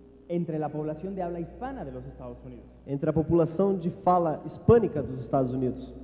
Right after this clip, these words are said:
Speaker 1: Tenemos un grupo haciendo el negocio en California, en Los Ángeles, California.
Speaker 2: Temos um grupo fazendo o negócio em Los Angeles, na Califórnia.
Speaker 1: Y curiosamente, nuestra mejor organización en Buenos Aires
Speaker 2: E curiosamente, a nossa melhor organização em Buenos Aires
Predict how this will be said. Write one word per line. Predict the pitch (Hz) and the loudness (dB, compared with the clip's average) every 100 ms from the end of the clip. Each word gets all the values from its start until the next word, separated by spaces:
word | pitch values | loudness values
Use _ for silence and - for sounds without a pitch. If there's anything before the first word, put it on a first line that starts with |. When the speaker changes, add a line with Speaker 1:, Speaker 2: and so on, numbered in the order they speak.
| - | -14
Speaker 1:
Tenemos | 123 135 151 | -12 -8 -6
un | 170 175 | -6 -4
grupo | 175 208 220 226 - | -2 -2 0 -2 -4
haciendo | 233 175 190 | -10 -8 -6
el | 180 | -6
negocio | 170 196 - 208 | -4 -4 -4 -6
en | 170 | -6
California, | 147 147 147 208 208 151 117 131 | -6 -4 -4 -2 -2 -2 -8 -8
en | 135 | -6
Los | 139 202 | -6 -8
Ángeles, | 208 156 165 - | -10 -8 -8 -8
California. | 160 147 165 143 - - - - | -10 -10 -10 -10 -12 -16 -8 2
Speaker 2:
Temos | 156 160 | 6 8
um | 196 | 8
grupo | 180 214 214 220 | 8 8 6 2
fazendo | - 147 - 151 170 160 160 151 | 4 2 4 4 4 6 8 8
o | |
negócio | 147 147 151 175 - | 8 8 8 8 4
em | 180 | 4
Los | 156 131 | 6 6
Angeles, | 185 202 143 131 113 | 6 6 4 -2 0
na | 127 | -2
Califórnia. | 131 139 - 180 156 107 - - | 0 0 4 4 4 0 -8 -10
Speaker 1:
Y | 160 | -8
curiosamente, | 151 170 208 214 220 226 202 | -2 0 2 0 -2 -2 -2
nuestra | 185 190 - 175 | 0 -2 -2 -6
mejor | 175 190 233 | -4 -2 0
organización | 226 208 196 - 175 170 202 185 - | 0 0 -2 -4 -6 -4 -2 -2 -4
en | 151 151 | -4 0
Buenos | 185 262 214 | 0 0 -2
Aires | 214 160 135 - - - - | -2 -2 -4 -8 -14 -18 -6
Speaker 2:
E | - | 4
curiosamente, | 165 170 214 220 196 202 202 | 10 10 10 8 8 6 6
a | |
nossa | 165 160 - | 4 4 4
melhor | 156 151 170 233 | 6 8 10 8
organização | 220 214 190 180 - 156 | 6 4 4 2 4 4
em | 147 | 6
Buenos | 143 185 214 156 | 6 6 6 8
Aires | 147 160 196 - | 8 8 6 2